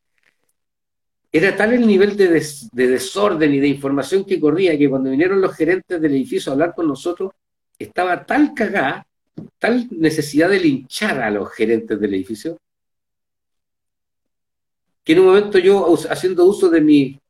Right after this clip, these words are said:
capacidades de ejercicio docente, y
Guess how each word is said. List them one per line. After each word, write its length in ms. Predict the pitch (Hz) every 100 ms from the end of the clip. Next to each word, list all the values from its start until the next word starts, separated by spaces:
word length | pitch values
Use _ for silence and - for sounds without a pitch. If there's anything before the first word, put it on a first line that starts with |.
| _ _ _ _ _
capacidades 640 | _ 131 135 143 156 170 156
de 80 | 143
ejercicio 400 | 135 - 160 151
docente, 680 | 123 - 196 208 214 214 - _ _ _ _ _ _ _ _ _ _ _
y 220 | 127 131